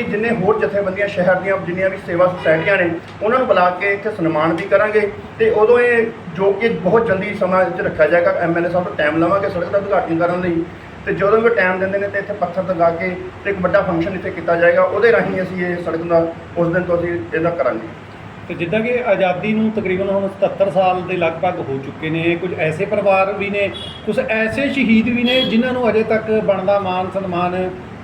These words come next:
Speaker 2: ਸਰਕਾਰ ਵੱਲੋਂ ਨਹੀਂ ਮਿਲਿਆ, ਕੁਝ ਹੈ, ਉਹਨਾਂ ਲਈ ਵੀ ਕੋਈ ਸੰਘਰਸ਼ ਚੱਲ ਰਿਹਾ?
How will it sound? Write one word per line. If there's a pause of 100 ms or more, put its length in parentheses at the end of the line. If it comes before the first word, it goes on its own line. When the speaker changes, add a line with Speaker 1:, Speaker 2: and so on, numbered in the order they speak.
(200)
Speaker 2:
ਸਰਕਾਰ
ਵੱਲੋਂ
ਨਹੀਂ
ਮਿਲਿਆ,
ਕੁਝ
ਹੈ,
ਉਹਨਾਂ
ਲਈ
ਵੀ
ਕੋਈ
ਸੰਘਰਸ਼
ਚੱਲ
ਰਿਹਾ?